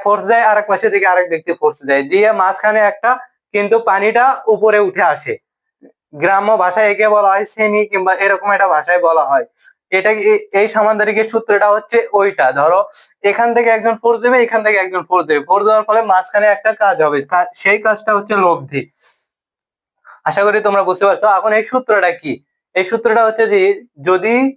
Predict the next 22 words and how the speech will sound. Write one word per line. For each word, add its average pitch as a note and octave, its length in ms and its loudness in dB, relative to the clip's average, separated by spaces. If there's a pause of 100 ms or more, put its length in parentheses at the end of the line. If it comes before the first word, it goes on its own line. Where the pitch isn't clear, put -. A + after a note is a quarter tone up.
(100)
দুটি F#3+ 320 0
বল E3 300 2
একটি F3+ 240 -4
নির্দিষ্ট G3+ 500 -4
বিন্দুতে G#3 480 -2
ক্রিয়া G#3+ 300 0
করে, C#3 220 0
তাহলে F#3 420 2 (680)
ওই G3+ 160 2
বল G#3 300 0
দ্বয়কে G#3+ 320 0
যদি A3+ 240 0
সামান্তরিকের A3 640 0
সন্নিহিত G#3 400 -2
বাহু F#3 300 0
দ্বারা G3+ 200 0
নির্দেশ F3+ 380 -4
করি, F3 200 0
তাহলে F3+ 300 2
ওই F#3+ 160 0
সামান্তরিকের F#3+ 680 -2
কর্ণ G#3+ 320 0